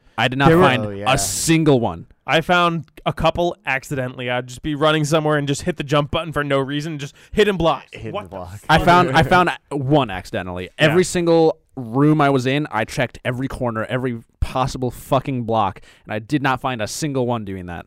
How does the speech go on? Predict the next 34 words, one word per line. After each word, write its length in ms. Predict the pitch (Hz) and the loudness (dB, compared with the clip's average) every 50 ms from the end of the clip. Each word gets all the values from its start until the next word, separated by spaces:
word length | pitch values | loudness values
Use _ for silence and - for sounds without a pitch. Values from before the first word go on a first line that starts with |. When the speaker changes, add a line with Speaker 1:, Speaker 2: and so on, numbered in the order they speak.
| _ _ - | _ _ -12
Speaker 2:
Yeah, 440 | 113 107 104 101 101 101 101 101 104 - - - | -10 -10 -10 -10 -10 -10 -10 -12 -12 -14 -10 -8
I, 180 | 120 117 113 - _ _ _ _ - | -6 -6 -6 -8 _ _ _ _ -8
I, 260 | 127 120 110 107 113 | -6 -6 -6 -6 -4
they 140 | 117 127 131 | -2 -2 -2
seem 200 | - 156 143 135 | 0 -2 -2 -2
pretty 160 | - 135 123 | -2 -2 -2
Speaker 1:
And 100 | 113 120 | -2 -2
Speaker 2:
arbitrary 460 | 131 127 117 143 143 139 139 139 139 | -2 -2 0 2 4 4 4 4 4
where 0 | |
they're 100 | 139 139 | 2 0
Speaker 1:
then 180 | 135 135 131 131 | -2 -2 -2 -2
Speaker 2:
located. 260 | 127 127 107 113 110 | -4 -4 -6 -4 0
Speaker 1:
the 680 | 139 135 135 135 131 131 131 127 127 127 127 127 120 117 - _ _ _ - | 0 2 2 2 2 2 2 2 2 2 2 0 0 -2 -4 _ _ _ -12
three 300 | - - 147 151 160 156 | -4 0 2 2 4 4
D 160 | 160 156 151 | 4 2 2
maze 400 | 139 123 127 139 156 165 151 - | 4 2 2 2 2 0 0 -2
is 380 | 117 113 113 110 107 107 - | -4 -2 -2 -2 -2 -4 -6
total 280 | - - 139 180 180 143 | -4 0 4 4 4 4
bullshit. 460 | 95 98 92 90 - - 104 113 120 - - _ _ - - - - - - - - - - | 4 0 -4 -4 -4 -6 -6 -6 -8 -8 -14 _ _ -18 -18 -18 -18 -20 -20 -20 -20 -10 -4
I 160 | 110 113 113 | -4 -4 -4
did 200 | - - 139 147 | -2 0 0 2
Speaker 3:
Oh, 60 | 131 | 4
Speaker 1:
not, 220 | 165 165 160 - - | 6 6 4 4 2
Speaker 3:
I 100 | - 120 | 0 0
Speaker 1:
I 20 | 135 | 0
did 60 | 123 113 | 2 2
Speaker 3:
just 140 | 147 - 156 | 2 4 4
Speaker 1:
not 160 | 165 147 127 | 4 4 6
Speaker 3:
didn't 120 | 160 170 | 4 4
Speaker 1:
do 40 | 127 | 4
Speaker 3:
do 40 | 92 | 4
Speaker 1:
it. 60 | 90 - | 0 -4
Speaker 3:
it. 40 | - | -8
Yeah. 280 | 113 107 104 101 98 | -8 -6 -4 -4 -6